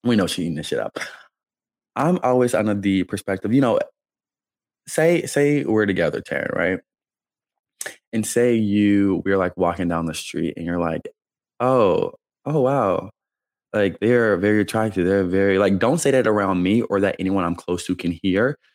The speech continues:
But if you have that intrinsic thought, like, have it. Like, you have fun with that thought. You do what you do, but never let that come out.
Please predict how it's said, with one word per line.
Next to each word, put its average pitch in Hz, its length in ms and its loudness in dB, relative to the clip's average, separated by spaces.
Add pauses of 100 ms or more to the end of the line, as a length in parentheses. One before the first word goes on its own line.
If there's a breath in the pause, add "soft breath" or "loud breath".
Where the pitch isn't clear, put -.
(140)
But 135 60 0
if - 140 0
you 160 80 6
have 120 300 0
that 127 180 2
intrinsic 101 560 -2
thought, 95 240 0
like, 113 140 2
have 151 260 0
it. - 100 2
Like, 95 220 2
you 117 220 4
have 131 180 0
fun 117 160 -2
with 113 100 -4
that 127 200 -4
thought. 87 240 -2
You 98 140 2
do 104 140 2
what 107 160 0
you 110 80 -2
do, 98 160 0
but 87 140 -2 (100)
never 98 300 0
let 78 180 -2
that 65 160 -6
come 71 160 -10
out. 64 240 -4